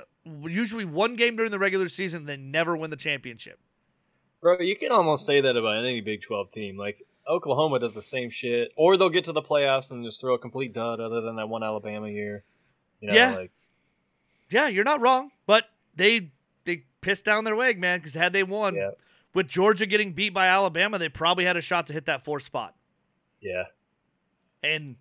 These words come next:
Speaker 1: not there anymore. So that happens. Obviously, Alabama putting the throttle to Georgia in the S E C title game was a big thing.
Speaker 2: That was unreal.
Speaker 1: Also,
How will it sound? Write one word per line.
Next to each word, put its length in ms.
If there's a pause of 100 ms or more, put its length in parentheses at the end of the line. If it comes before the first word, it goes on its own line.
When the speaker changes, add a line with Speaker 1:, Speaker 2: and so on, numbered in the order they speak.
(1200)
Speaker 1:
not 240
there 200
anymore. 320 (480)
So 140
that 160
happens. 520 (440)
Obviously, 500
Alabama 680
putting 260
the 60
throttle 400
to 80
Georgia 480
in 80
the 320 (280)
S 240
E 60
C 220
title 340
game 320
was 140
a 40
big 220
thing. 420 (520)
Speaker 2:
That 100
was 120
unreal. 480 (300)
Speaker 1:
Also, 640